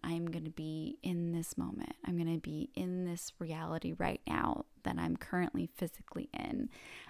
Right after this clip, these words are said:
I'm going to go out in nature and go for a walk and really listen to the birds and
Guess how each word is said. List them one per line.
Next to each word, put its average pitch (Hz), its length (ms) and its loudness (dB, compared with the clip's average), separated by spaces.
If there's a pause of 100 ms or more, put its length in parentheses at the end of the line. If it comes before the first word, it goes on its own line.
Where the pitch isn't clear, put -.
(140)
I'm 175 220 6
going 170 340 2
to 170 400 0
go 190 140 0
out 196 280 4
in 185 160 4
nature 175 380 0
and 165 180 2
go 170 140 2
for - 200 0
a - 100 4
walk - 540 -2 (540)
and 175 160 2
really 180 240 4
listen 170 360 0
to - 100 -8
the 175 80 2
birds - 680 -2 (100)
and 65 640 -4